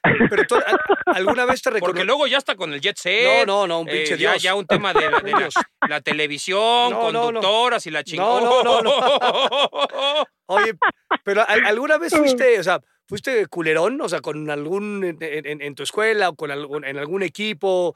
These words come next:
Speaker 1: sea, que, que hayas dicho, "Puta madre, pues ahora sí que me pasé", o, o siempre te manejaste como yo conocí, o sea, este güey bueno,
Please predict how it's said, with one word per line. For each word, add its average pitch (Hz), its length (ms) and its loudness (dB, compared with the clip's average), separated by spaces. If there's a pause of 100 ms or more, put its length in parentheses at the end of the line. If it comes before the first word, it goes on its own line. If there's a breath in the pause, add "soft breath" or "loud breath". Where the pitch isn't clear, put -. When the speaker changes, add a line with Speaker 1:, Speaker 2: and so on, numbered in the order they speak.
(260 loud breath)
Speaker 1:
sea, - 180 -10
que, 185 260 0
que - 120 -4
hayas 190 180 0
dicho, 185 240 -6
"Puta 180 220 -6
madre, 185 120 -2
pues 156 100 -6
ahora 180 120 -2
sí 175 100 -12
que 185 100 -6
me 156 120 -8
pasé", 196 500 -6 (400 soft breath)
o, 151 280 -4
o 151 60 -4
siempre 190 260 0
te 185 80 -4
manejaste 165 420 -2
como 151 240 -6
yo 156 140 -6
conocí, 160 440 -6
o 151 40 -4
sea, 139 100 -6
este 135 240 -12
güey 147 200 -4
bueno, 143 560 -6